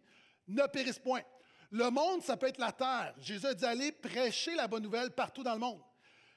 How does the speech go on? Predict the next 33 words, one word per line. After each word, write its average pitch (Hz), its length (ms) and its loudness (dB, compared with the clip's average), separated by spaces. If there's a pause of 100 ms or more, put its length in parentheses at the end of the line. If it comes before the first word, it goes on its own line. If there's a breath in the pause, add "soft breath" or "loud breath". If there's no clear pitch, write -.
(120 soft breath)
Mais 233 240 2
quelquefois, 294 840 0
tout 302 120 -4
dépendant 269 400 0
du 175 100 -14
contexte, 226 720 -4 (140)
le 220 160 2
mot 320 200 2
monde 330 380 2
dans 254 120 2
la 196 120 0
Bible, 214 300 -6 (360 loud breath)
c'est - 280 -2
l'hostilité, 320 800 0
c'est - 160 -2
l'humanité 302 720 0 (100)
hostile 254 840 -2
à 233 140 2
Dieu. 208 320 -4 (560 loud breath)
Par 277 220 4
nature, 277 540 0
nous 226 80 -4
sommes 240 260 -4
pécheurs, 254 540 0
nous 254 60 -8
sommes 220 140 -4
séparés 320 600 0
de 262 100 0
Dieu. 226 160 -2
Par 311 280 0
nature, 262 580 -2
l'être 311 560 0
humain 226 480 0